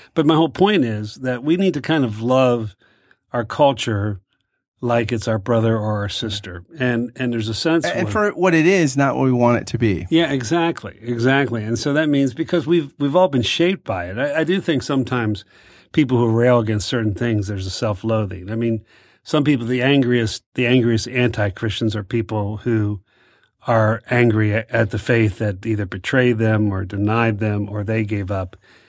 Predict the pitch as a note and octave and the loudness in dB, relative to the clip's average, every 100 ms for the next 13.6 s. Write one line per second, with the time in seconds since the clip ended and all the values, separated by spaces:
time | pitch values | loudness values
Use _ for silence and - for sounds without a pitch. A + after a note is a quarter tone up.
0 | _ _ - C#3+ D3+ D3 E3+ D#3+ C3 G#2 | _ _ -4 0 2 2 0 2 0 0
1 | C3 B2 A#2+ A2+ G2+ A2+ A2+ A2 G#2+ G2+ | 0 0 0 -2 -2 0 0 0 -4 -8
2 | _ _ _ _ _ _ _ _ _ _ | _ _ _ _ _ _ _ _ _ _
3 | _ _ _ - C3 C3 B2 A#2+ A#2 - | _ _ _ -2 2 4 4 2 -2 -4
4 | A2 C3 A#2+ A2+ A2 A2+ D#3 D3 C#3+ D3 | -4 0 2 0 0 0 0 0 2 2
5 | C#3 - C#3+ C#3+ C3+ - D3+ C3+ A#2+ A2+ | 0 -6 0 0 0 -2 0 0 -2 -2
6 | D#3+ F3 E3+ E3+ F3 C#3+ - D3 - E3 | 0 0 2 0 0 -4 -4 -4 0 0
7 | - D3 G3 A#2+ A2 - F3 F#3 B2+ G#2+ | 2 0 0 -2 -4 0 0 0 -2 -2
8 | G#2 A#2 G#2+ G#2 B2 G#2+ A2+ B2+ C3+ E3+ | -2 -2 0 2 2 2 0 -4 -4 -4
9 | A2+ - C#3 - C#3+ A#2 A2 B2 C3 C#3 | -6 -6 -6 -2 -4 -2 2 4 4 2
10 | B2+ _ - - B2+ D#3 C3+ B2+ B2 B2+ | -4 _ -18 -6 -6 -2 0 2 2 2
11 | C3 F#2 - G#2+ A2 A2+ A#2+ A#2+ - G#2+ | 0 -2 -8 -4 0 0 0 -2 -6 -4
12 | B2+ A#2 G#2+ G2 _ - - _ - B2 | -2 -2 -4 -8 _ -20 -20 _ -6 -2
13 | A2+ B2+ D3+ - B2+ | 2 2 2 -2 -6